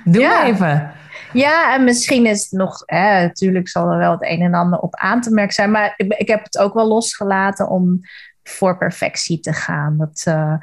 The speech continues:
Speaker 1: Ja.
Speaker 2: ja, weet je, als ik naar Kim Munnekom luister, dan, eh, die, die neemt ook op tijdens het autorijden. En dan, eh, ja, z-, zegt ze ook wel eens van, "Oh, oeps, eh, ik ben aan het verdwalen of zo, ik moet even opletten."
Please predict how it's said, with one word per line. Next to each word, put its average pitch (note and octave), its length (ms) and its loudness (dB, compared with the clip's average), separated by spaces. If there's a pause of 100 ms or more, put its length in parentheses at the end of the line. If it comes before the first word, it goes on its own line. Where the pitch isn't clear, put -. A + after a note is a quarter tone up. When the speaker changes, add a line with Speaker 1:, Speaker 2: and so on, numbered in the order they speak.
(200)
Speaker 1:
Ja. F3 320 2 (280)
Speaker 2:
ja, D#3 520 -2
weet E3+ 200 0
je, F#3 80 2
als F3+ 160 0
ik F3+ 180 -8
naar F3 180 0
Kim F#3 260 4
Munnekom F#3 540 4
luister, F#3+ 540 0
dan, F3+ 260 2
eh, F3 280 4 (140)
die, - 320 -4
die F#3+ 280 0
neemt F3+ 300 2
ook F3+ 140 -2
op E3+ 180 -2
tijdens F#3 300 2
het G3 140 -2
autorijden. E3+ 880 0 (420)
En F3 200 2
dan, E3+ 280 2
eh, E3 560 0
ja, E3+ 260 0
z-, F3 180 -6 (100)
zegt - 360 -4
ze - 80 0
ook F#3 160 2
wel F3+ 120 0
eens F#3 100 0
van, G3 120 0
"Oh, A3+ 280 2
oeps, - 280 -4
eh, F3+ 140 0
ik F3+ 120 -2
ben G3 160 0
aan F#3 80 2
het G3 100 0
verdwalen E3+ 580 0
of F#3 80 -2
zo, - 180 0
ik A3+ 80 -4
moet G3 100 0
even - 240 0
opletten." F3+ 640 0